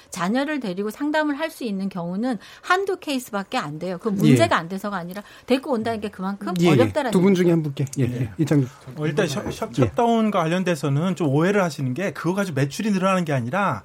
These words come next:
Speaker 3: 셧다운제 때문에 추가적인 저
Speaker 2: 파급 효과가
Speaker 3: 시스템이라든지,
Speaker 2: 있다는 거죠.
Speaker 3: 아니,
Speaker 2: 예.
Speaker 3: 시스템이나 이런
Speaker 2: 예.
Speaker 3: 것들을 갖춰야 됩니다.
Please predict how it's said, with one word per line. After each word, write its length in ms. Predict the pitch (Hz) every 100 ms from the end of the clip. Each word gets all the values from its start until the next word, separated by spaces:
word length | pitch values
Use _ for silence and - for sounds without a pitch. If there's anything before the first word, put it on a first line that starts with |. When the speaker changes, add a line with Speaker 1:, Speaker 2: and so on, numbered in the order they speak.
| -
Speaker 3:
셧다운제 640 | - 277 - 262 247 202 -
때문에 480 | 156 147 220 127 -
추가적인 960 | - - 294 254 214 208 208 214 190 139 - - _ -
저 100 | 151
Speaker 2:
파급 180 | 208 220
효과가 20 |
Speaker 3:
시스템이라든지, 500 | 277 190 196 180 151
Speaker 2:
있다는 160 | 147 127
거죠. 240 | 123 131
Speaker 3:
아니, 140 | 156
Speaker 2:
예. 40 | 127
Speaker 3:
시스템이나 520 | 302 - 269 220 185
이런 220 | 143 170
Speaker 2:
예. 40 | 117
Speaker 3:
것들을 180 | -
갖춰야 360 | 151 147 - 196
됩니다. 640 | 175 139 131 139 131 101